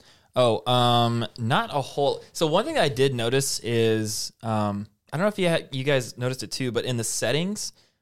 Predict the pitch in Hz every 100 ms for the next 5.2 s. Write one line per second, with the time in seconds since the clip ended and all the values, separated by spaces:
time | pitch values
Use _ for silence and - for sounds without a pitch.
0 | _ 117 117 110 127 139 135 - _ _
1 | _ _ _ - 180 262 - 185 131 110
2 | - 117 107 104 - 131 156 147 127 127
3 | 156 165 113 135 135 143 120 - 120 117
4 | 113 120 107 101 104 113 - 101 - 107
5 | 117